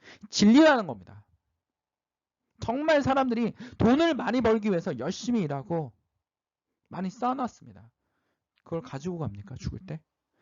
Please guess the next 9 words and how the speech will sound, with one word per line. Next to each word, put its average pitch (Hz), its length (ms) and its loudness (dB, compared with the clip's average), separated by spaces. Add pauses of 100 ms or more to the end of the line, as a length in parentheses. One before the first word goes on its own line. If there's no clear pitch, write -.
(160)
가져가지 196 420 4
않습니다. 120 580 -2 (600)
아무도 294 400 4
가져가는 190 420 -2
사람이 175 240 -6
없습니다. - 340 -10 (480)
엄청난 320 680 2
권력을 214 420 2
가지고 190 760 -2